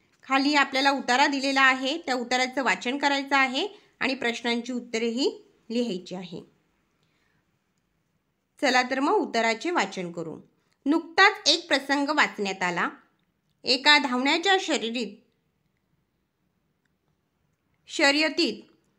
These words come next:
केनियाचा धावपटू हाबेल मुताई शर्यतीच्या अंतिम रेषेपासून अगदी काही फूट अंतरावर होता, पण तो गोंधळला आणि त्याला असे वाटले की आपण शर्यत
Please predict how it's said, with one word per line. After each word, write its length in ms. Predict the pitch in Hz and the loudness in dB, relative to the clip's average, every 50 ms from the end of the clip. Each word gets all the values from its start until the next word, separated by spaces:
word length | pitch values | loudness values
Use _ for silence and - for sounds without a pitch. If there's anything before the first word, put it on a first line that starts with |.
| - | 0
केनियाचा 680 | - 339 330 349 359 392 415 415 392 392 392 403 392 | 2 4 6 6 6 6 8 6 6 6 6 6 6
धावपटू 760 | 392 349 285 285 294 285 294 294 285 - 320 320 339 381 349 - - - | 6 6 6 4 4 2 2 0 0 0 0 0 0 -2 -4 -10 -6 2
हाबेल 500 | - 269 262 247 262 311 311 339 381 415 403 - - _ _ _ _ _ _ _ _ _ _ _ _ _ _ _ _ _ _ - | 4 6 6 6 6 4 4 4 2 0 -2 -6 -18 _ _ _ _ _ _ _ _ _ _ _ _ _ _ _ _ _ _ -6
मुताई 580 | 240 254 277 277 277 320 339 349 339 240 196 208 - - _ _ _ _ _ _ _ _ _ _ _ _ _ _ _ _ _ _ _ _ | -4 -2 0 2 4 6 6 6 4 2 -2 -6 -8 -12 _ _ _ _ _ _ _ _ _ _ _ _ _ _ _ _ _ _ _ _
शर्यतीच्या 1000 | - - - 392 339 359 381 415 440 427 - - 381 415 403 415 427 415 440 466 494 - - - _ _ _ - | -8 -2 2 4 6 6 6 4 4 2 0 2 2 4 4 6 6 6 6 6 4 -2 -8 -18 _ _ _ 0
अंतिम 420 | - 285 320 294 285 370 440 440 | 2 2 2 4 4 4 4 6
रेषेपासून 800 | 392 370 370 359 359 381 381 370 349 339 349 349 - 277 247 - - - | 4 2 2 2 2 0 2 2 2 2 0 0 -4 -6 -6 -4 -2 0
अगदी 360 | 254 277 285 269 320 392 392 | 0 0 2 2 2 2 4
काही 240 | 392 359 381 392 392 | 4 2 2 2 -2
फूट 460 | - - - - - 381 427 427 427 - | -4 -10 -12 -2 2 4 4 4 2 2
अंतरावर 520 | - 277 294 285 285 269 262 254 247 254 262 | 0 2 2 2 2 2 2 2 2 0 -2
होता, 340 | 262 233 202 - - 165 - - - _ _ _ _ _ _ _ _ _ _ _ _ _ _ - | -2 -4 -6 -6 -6 -10 -10 -10 -14 _ _ _ _ _ _ _ _ _ _ _ _ _ _ -2
पण 140 | 269 302 302 | 0 0 2
तो 120 | 339 415 | 4 4
गोंधळला 680 | 392 311 339 285 294 302 302 359 370 359 285 202 - - - _ _ _ _ _ _ _ _ _ _ _ | 4 4 4 4 6 6 6 6 6 6 4 2 0 -4 -12 _ _ _ _ _ _ _ _ _ _ _
आणि 160 | - - 240 269 | -6 -6 -4 0
त्याला 240 | 277 277 302 320 | 2 4 6 6
असे 280 | 311 262 269 - 370 403 | 6 6 4 2 4 4
वाटले 440 | 415 330 269 - 226 220 226 262 381 - - - _ _ _ - | 6 4 4 2 -2 -4 -4 -4 -4 -6 -10 -20 _ _ _ -2
की 80 | 320 349 | 0 4
आपण 420 | 330 285 262 247 - 294 359 381 | 6 6 4 4 4 4 4 4
शर्यत 360 | 370 - 320 233 220 233 269 | 4 2 0 0 0 0 -2